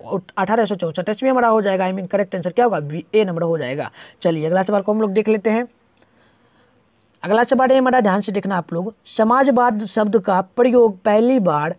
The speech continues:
किस देश में किया गया था? समाजवाद का प्रयोग जो है वह पहली बार किस देश में हुआ था? पूरे वर्ल्ड में नहीं किया गया था, लेकिन सर्वप्रथम किस देश में, अ,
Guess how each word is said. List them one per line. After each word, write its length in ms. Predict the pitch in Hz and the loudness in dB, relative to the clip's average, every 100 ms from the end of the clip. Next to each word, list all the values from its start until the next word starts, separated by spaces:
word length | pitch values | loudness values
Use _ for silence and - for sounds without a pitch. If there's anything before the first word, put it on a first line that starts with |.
| _ - | _ -8
किस 180 | 262 262 | -6 0
देश 220 | 254 269 | 2 4
में 140 | 277 | 2
किया 120 | 277 262 | 2 4
गया 160 | 247 | 4
था? 120 | 190 | 2
समाजवाद 560 | 185 208 202 208 208 208 | -2 -2 -2 0 0 0
का 100 | 214 | -2
प्रयोग 320 | 185 214 226 | -2 2 2
जो 100 | 208 | 4
है 200 | 196 208 - - - | 4 2 -2 -12 -2
वह 80 | 226 | -2
पहली 400 | - 226 240 269 | 2 2 4 4
बार 180 | 240 233 | 2 0
किस 260 | 254 247 | -2 -2
देश 280 | 196 220 220 | 0 0 0
में 80 | 220 | -2
हुआ 180 | 208 202 | -2 0
था? 120 | 202 | -2
पूरे 260 | 185 214 | -2 0
वर्ल्ड 320 | 208 165 208 220 | 0 0 0 0
में 120 | 220 | -2
नहीं 200 | 202 208 | -2 -4
किया 180 | 202 190 | -2 -2
गया 160 | 185 | -2
था, 140 | 180 185 | -4 -6
लेकिन 340 | 190 233 214 - - | -4 -6 -8 -12 -6
सर्वप्रथम 500 | 226 233 220 214 226 | -2 0 0 -4 -4
किस 280 | 185 240 226 | -4 -6 -6
देश 300 | 175 214 233 | -2 -2 0
में, 180 | 226 | -4
अ, 20 | 214 | -6